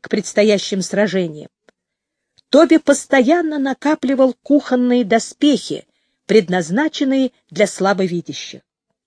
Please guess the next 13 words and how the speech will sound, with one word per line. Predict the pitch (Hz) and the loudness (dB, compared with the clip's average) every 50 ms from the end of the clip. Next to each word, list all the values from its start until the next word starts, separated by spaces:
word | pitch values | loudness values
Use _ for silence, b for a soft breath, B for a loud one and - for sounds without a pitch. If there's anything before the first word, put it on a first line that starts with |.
| _ _ _ _ _ _ _ _ _ _ _ _ _ _ _ _ _ _ _ _ _ _ _ _ _ - | _ _ _ _ _ _ _ _ _ _ _ _ _ _ _ _ _ _ _ _ _ _ _ _ _ -2
И | 240 | 0
если | 240 220 269 302 277 - - 294 | 2 4 4 2 2 2 0 0
ему | 269 262 254 254 | 0 2 0 0
только | - 285 277 269 247 - - | 2 4 2 2 2 -2 -6
попадалось | 202 - 226 - 240 233 196 240 240 233 220 202 180 | -4 -2 -2 0 0 0 2 2 2 2 2 0 -4
что-нибудь | - - 226 220 208 208 185 202 202 - | -4 -2 -2 0 0 0 -2 -2 -4 -2
в | 202 | -2
этом | 214 208 - 214 202 208 | -2 0 0 0 0 2
роде, | 226 247 254 214 - - 165 | 4 4 4 4 2 -2 -6
как, | - - 185 - - | -4 -6 -8 -8 -8
скажем, | - - 226 226 214 202 214 208 196 - _ _ _ _ _ _ _ _ _ _ _ _ | -4 0 2 2 2 2 0 -2 -2 -6 _ _ _ _ _ _ _ _ _ _ _ _
кухонный | - 285 320 311 - - 269 254 247 240 233 233 240 | 4 4 4 4 4 2 0 2 2 2 2 2 2
нож | 220 226 247 269 254 214 185 - - - | 2 2 2 2 2 0 -2 -4 -10 -14